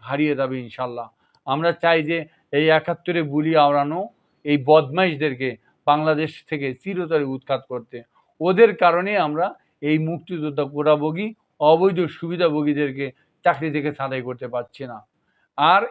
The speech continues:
এনসিপির এই বাম রাম নাসিরউদ্দিন পাটোয়ারিরা যারা এই আমাদের চেতনা বাস্তবায়নে বাধা দিচ্ছে, ওই শালাদেরকেও সাইজ করা হবে সময় গেলে। এমনি সব বিশ্ববিদ্যালয়ে ওরা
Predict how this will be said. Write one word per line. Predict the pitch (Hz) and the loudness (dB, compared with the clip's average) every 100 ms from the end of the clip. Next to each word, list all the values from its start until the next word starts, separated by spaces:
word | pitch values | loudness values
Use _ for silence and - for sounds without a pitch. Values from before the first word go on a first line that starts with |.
| - | -2
এনসিপির | 180 190 175 220 208 226 | -2 0 -2 -4 -2 0
এই | 202 202 160 _ _ 131 | 0 0 -6 _ _ -8
বাম | 120 160 170 156 | 0 4 4 2
রাম | 160 156 151 | 2 2 0
নাসিরউদ্দিন | 135 147 - 156 143 143 131 | -2 -4 -4 -8 -8 -10 -2
পাটোয়ারিরা | 139 135 143 143 135 127 - _ _ _ | -2 0 -4 -4 -4 -4 -6 _ _ _
যারা | 127 143 147 151 143 | -2 2 4 4 2
এই | 139 135 127 _ - | 0 -2 -6 _ -4
আমাদের | 139 151 156 143 135 - _ _ | 0 0 0 -4 -8 -20 _ _
চেতনা | 185 175 202 170 127 - _ - | -2 0 2 2 0 -8 _ 0
বাস্তবায়নে | 143 - 185 185 170 | 0 0 -2 0 0
বাধা | 139 131 160 | -2 0 2
দিচ্ছে, | 139 127 - 131 117 _ _ _ _ | 0 -6 -8 -10 -10 _ _ _ _
ওই | 190 190 | 0 0
শালাদেরকেও | - 165 165 151 151 147 147 - _ _ - | -2 -2 0 0 -2 -2 -2 -4 _ _ -2
সাইজ | 156 156 | 0 0
করা | - 139 | -2 -2
হবে | 135 131 131 | -2 -4 -8
সময় | - 135 127 | -10 -8 -8
গেলে। | 120 120 127 _ _ | -10 -14 -20 _ _
এমনি | 190 214 240 | -4 -2 -4
সব | 185 165 160 151 143 | -2 -2 -2 -6 -8
বিশ্ববিদ্যালয়ে | 143 143 185 170 170 160 156 | -8 -6 -8 -4 0 2 4
ওরা | 156 | 2